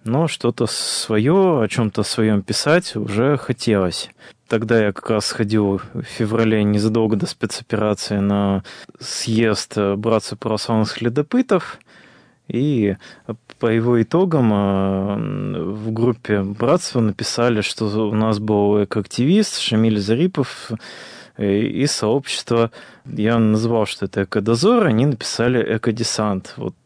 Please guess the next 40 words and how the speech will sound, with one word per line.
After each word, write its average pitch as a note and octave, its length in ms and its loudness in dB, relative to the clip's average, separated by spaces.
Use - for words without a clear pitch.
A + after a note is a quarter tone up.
тут - 240 -2
вот B2+ 160 -4
рождается G#2+ 560 0
название. A2 800 0
Д-, - 180 -4
"Добрый G#2+ 720 0
десант", D3+ 640 0
э, A#2 520 4
своим A2+ 340 0
названием A#2 440 2
обязан, A#2 560 2
э, G2+ 500 2
Братству A2+ 380 0
православных A2 460 -2
следопытов. - 720 -2
Э, G#2 680 0
всё - 180 -2
почему? D#3+ 380 0
Потому A2+ 340 0
что - 200 -2
у A2 40 2
ребят A2 300 2
там G2+ 180 0
есть, G2 400 0
э, F#2 720 0
один G2+ 320 0
из - 120 -4
проектов, G#2+ 460 0
который G#2+ 260 -2
называется G2+ 720 2
"Экодесант", G#3+ 640 0
поэтому G#2 440 0
они G2 340 2
провели G#2+ 400 0
такую G#2 340 -2
аналогию C3 540 2
и - 20 -6
так - 280 -4
и - 20 -2
назвали. F#2+ 560 -4